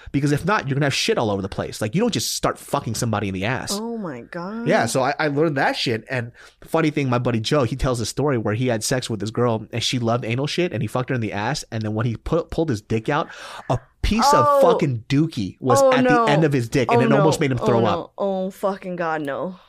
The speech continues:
Speaker 2: Oh, my God.
Speaker 1: Yeah, 'cause if you have a decent sized dick, it's going in, like,
Speaker 2: Holy shit.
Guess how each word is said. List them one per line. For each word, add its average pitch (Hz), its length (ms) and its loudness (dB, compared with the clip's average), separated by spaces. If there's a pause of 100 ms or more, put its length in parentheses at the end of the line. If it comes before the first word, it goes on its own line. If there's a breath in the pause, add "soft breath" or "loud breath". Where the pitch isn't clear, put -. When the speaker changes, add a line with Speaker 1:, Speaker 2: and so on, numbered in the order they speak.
(300 soft breath)
Speaker 2:
Oh, 190 380 -2
my 165 180 -2
God. 165 400 -2 (280 loud breath)
Speaker 1:
Yeah, 349 120 2
'cause 180 160 2
if 202 100 2
you 277 140 2
have 226 100 2
a 170 60 2
decent 165 320 2
sized 123 300 0
dick, 143 180 2
it's 143 120 0
going 165 280 2
in, 131 220 2
like, 101 320 -2 (160)
Speaker 2:
Holy 277 580 2
shit. - 680 0